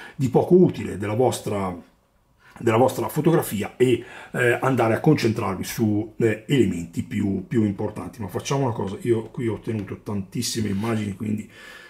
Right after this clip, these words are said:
vediamo di andare, di andare velocemente, ne ho ottenute forse, eh, forse fin troppe. Questo è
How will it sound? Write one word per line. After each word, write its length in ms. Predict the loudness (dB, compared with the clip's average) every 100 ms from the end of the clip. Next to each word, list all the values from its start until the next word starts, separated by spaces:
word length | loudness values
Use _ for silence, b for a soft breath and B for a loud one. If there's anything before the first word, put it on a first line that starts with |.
| B
vediamo 500 | -6 0 0 2 0
di 580 | 0 -2 -2 -2 -4 -8 -12 -4
andare, 760 | 0 2 2 2 2 2 0
di 80 | -2
andare 220 | 2 2
velocemente, 580 | 2 0 0 0 0 -2
ne 220 | 0 0
ho 100 | -2
ottenute 360 | -4 -4 -2 -2
forse, 560 | -2 -4 -2 -2 -4 -8
eh, 200 | -8 -8
forse 320 | -4 -4 -2
fin 180 | -4 -4
troppe. 320 | -6 -12 -12 -2
Questo 460 | 0 2 2 2
è 220 | 2 0